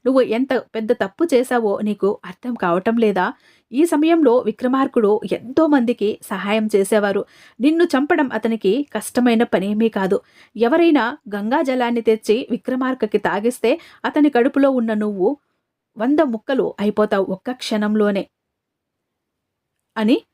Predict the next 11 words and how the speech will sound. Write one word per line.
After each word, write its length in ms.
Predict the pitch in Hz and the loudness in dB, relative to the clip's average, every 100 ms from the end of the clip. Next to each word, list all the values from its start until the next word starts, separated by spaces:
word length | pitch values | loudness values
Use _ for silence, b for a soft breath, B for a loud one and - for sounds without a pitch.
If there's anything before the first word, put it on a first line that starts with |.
| _ - | _ -12
అంటుంది 440 | 185 180 180 233 - - | -6 -4 0 -2 -2 -12
ఆ 60 | 190 | -8
పాము. 340 | - 160 185 240 | -6 -6 -8 -2
విక్రమార్క 560 | 311 359 339 320 320 | 0 2 2 0 -2
కడుపులో 480 | 220 220 214 220 220 | -2 0 0 0 0
ఉన్న 220 | 196 196 | 0 -4
పాము 460 | 180 190 185 226 370 _ - | -4 -4 -2 -2 -2 _ -8
ఇదంతా 400 | 220 196 190 196 | -4 -2 -2 -2
విని 320 | 190 190 320 494 _ _ _ - | -2 0 0 -2 _ _ _ -10
మాట్లాడుతూ, 680 | 214 220 254 240 226 311 480 _ _ - | -6 -4 0 0 -2 -6 -8 _ _ -6
"చాలే 360 | 240 254 214 | -2 0 0